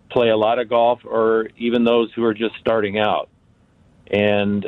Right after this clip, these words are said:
it's one of those things that, that is, it, it really does make you think every time you hit when the pain is there. So people come in trying to get help, trying to get, uh, through, uh, the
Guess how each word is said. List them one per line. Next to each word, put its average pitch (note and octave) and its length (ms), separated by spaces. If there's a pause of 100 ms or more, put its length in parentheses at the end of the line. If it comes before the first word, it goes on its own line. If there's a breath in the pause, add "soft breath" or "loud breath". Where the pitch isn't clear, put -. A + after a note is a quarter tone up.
it's - 400
one B2 140
of B2+ 80
those B2 240
things A#2+ 320
that, A2+ 140 (420)
that A2 400
is, A2 400 (1600)
it, C3+ 280
it C3 100
really D3 240
does C#3 240
make C3+ 320
you B2+ 480 (400)
think D3 280
every B2+ 240
time B2+ 260
you A#2 100
hit C#3+ 260
when A2+ 200
the A2 80
pain C3 320
is G#2+ 160
there. F2+ 340
So A#2 320 (720 soft breath)
people C3+ 300
come C3+ 260
in C3 480
trying A#2+ 280
to A#2 60
get A#2 220
help, B2 320 (880)
trying B2 220
to A#2+ 80
get, A#2+ 260 (240)
uh, A2 280 (120)
through, C3+ 460 (160)
uh, A2 240
the G#2 100